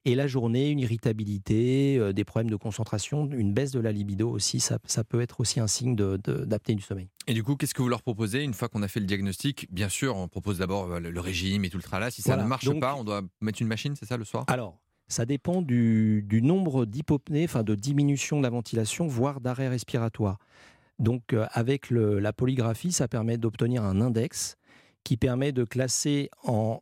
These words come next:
Speaker 3: je
Speaker 1: syndrome
Speaker 3: rappelle le petit appareil
Speaker 1: Voilà,
Speaker 3: qu'on met
Speaker 1: le
Speaker 3: sur le
Speaker 1: petit
Speaker 3: bras avec
Speaker 1: appareil,
Speaker 3: des capteurs
Speaker 1: voilà,
Speaker 3: sur le
Speaker 1: avec, euh,
Speaker 3: torse
Speaker 1: avec,
Speaker 3: pour,
Speaker 1: voilà,
Speaker 3: euh, écouter
Speaker 1: qui
Speaker 3: ce qui se
Speaker 1: permet
Speaker 3: passe la nuit,
Speaker 1: de,
Speaker 3: quoi.
Speaker 1: d'enje-,
Speaker 3: Mm.
Speaker 1: c'est, ça se fait sur une nuit chez, chez,
Speaker 3: Mm.
Speaker 1: à do-, au domicile, hein, on
Speaker 3: Ouais.
Speaker 1: le, on le montre, on le pose, mais les gens le ramènent le lendemain matin, ça pose pas de problème.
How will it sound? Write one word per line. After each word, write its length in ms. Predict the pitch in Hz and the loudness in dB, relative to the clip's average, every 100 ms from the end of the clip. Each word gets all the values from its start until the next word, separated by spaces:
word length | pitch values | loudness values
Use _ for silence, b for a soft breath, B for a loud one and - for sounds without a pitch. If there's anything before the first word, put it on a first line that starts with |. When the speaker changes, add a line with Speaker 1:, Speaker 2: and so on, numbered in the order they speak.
| - | 0
Speaker 3:
je 60 | |
Speaker 1:
syndrome 220 | 156 135 135 | 2 4 2
Speaker 3:
rappelle 120 | - | 0
le 80 | 185 | -2
petit 260 | 190 - | -6 -6
appareil 220 | 185 190 196 | -4 0 2
Speaker 1:
Voilà, 140 | 147 | 4
Speaker 3:
qu'on 40 | 180 | 2
met 40 | |
Speaker 1:
le 60 | 127 | 2
Speaker 3:
sur 100 | 180 | 2
le 60 | |
Speaker 1:
petit 60 | 175 | 2
Speaker 3:
bras 100 | 190 | 2
avec 120 | 120 | 4
Speaker 1:
appareil, 140 | 120 165 | 2 2
Speaker 3:
des 40 | |
capteurs 200 | 202 117 | 2 2
Speaker 1:
voilà, 120 | 113 131 | 2 2
Speaker 3:
sur 80 | 120 | 2
le 60 | |
Speaker 1:
avec, 120 | 117 117 | 2 4
euh, 140 | 113 | 4
Speaker 3:
torse 180 | 107 104 | 4 4
Speaker 1:
avec, 120 | 113 | 2
Speaker 3:
pour, 80 | - | 2
Speaker 1:
voilà, 200 | 110 151 | 2 2
Speaker 3:
euh, 120 | 147 | 2
écouter 300 | 147 - - | -2 -4 -2
Speaker 1:
qui 60 | 190 | 0
Speaker 3:
ce 60 | 131 | 2
qui 60 | |
se 60 | 127 | 2
Speaker 1:
permet 120 | 143 | 0
Speaker 3:
passe 120 | 131 | 2
la 60 | 113 | 2
nuit, 100 | 107 | 2
Speaker 1:
de, 80 | 104 | 0
Speaker 3:
quoi. 80 | 135 | 0
Speaker 1:
d'enje-, 280 | 117 117 135 | -2 -2 -4
Speaker 3:
Mm. 80 | |
Speaker 1:
c'est, 160 | 151 151 | 0 0
ça 200 | - 143 | 0 0
se 60 | - | 0
fait 100 | 175 | -2
sur 160 | - | 0
une 100 | 147 | 2
nuit 280 | 147 165 151 107 | 4 4 4 2
chez, 340 | - 127 120 | 2 0 2
chez, 300 | 240 233 131 | 2 2 2
Speaker 3:
Mm. 40 | - | 0
Speaker 1:
à 80 | 117 | 0
do-, 140 | - | 2
au 80 | 139 | 2
domicile, 460 | 127 165 - 185 135 | 2 2 0 2 2
hein, 40 | 117 | 4
on 40 | |
Speaker 3:
Ouais. 100 | 208 | 2
Speaker 1:
le, 100 | - | 2
on 100 | 107 | 4
le 140 | 113 | 4
montre, 320 | 120 139 165 - | 4 4 2 0
on 120 | 123 | 0
le 100 | 107 | 2
pose, 380 | 107 - 165 175 | 2 0 0 0
mais 140 | 131 117 | -2 0
les 160 | 110 | 0
gens 180 | 101 143 | 0 0
le 80 | 135 | 0
ramènent 260 | 104 113 | -2 0
le 60 | 117 | 0
lendemain 220 | 110 107 | 0 0
matin, 400 | 104 101 - 156 | 0 -2 -2 -2
ça 140 | 156 117 | -2 -4
pose 160 | - | -6
pas 100 | - | -6
de 60 | - | -4
problème. 220 | - 127 | -4 -6